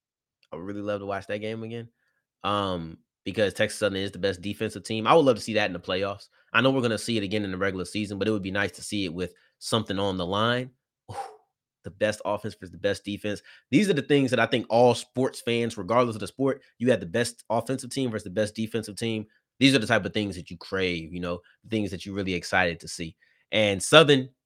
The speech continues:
they continue to do it. That's why they're at the top. Everybody else has their, their niche. They're, they're all quality teams. They're only up by one game, but they are up,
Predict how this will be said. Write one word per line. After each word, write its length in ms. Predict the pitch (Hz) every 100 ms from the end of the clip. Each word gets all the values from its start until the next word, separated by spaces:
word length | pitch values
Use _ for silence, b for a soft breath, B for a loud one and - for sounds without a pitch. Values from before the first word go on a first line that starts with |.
| _ _
they 140 | 117 123
continue 320 | 123 135 123
to 80 | 110
do 160 | 113
it. 60 | 98
That's 180 | 127 143
why 140 | 139
they're 160 | 123 117
at 80 | 110
the 40 |
top. 300 | - 98 -
Everybody 480 | - 139 147 151 143
else 160 | 143 131
has 260 | 131 127
their, 180 | 120 120 117
their 160 | 117
niche. 420 | 113 113 - - - _ _ _ _ _
They're, 200 | - 113
they're 160 | 110 107
all 180 | 113 123
quality 460 | - 123 120 107
teams. 300 | 107 113 85
They're 120 | 92 120
only 260 | 175 143
up 120 | 147
by 100 | 120
one 300 | 110 113 107
game, 320 | 101 95 78 82
but 140 | 95
they 120 | 113
are 200 | 117 131
up, 260 | 120 127 -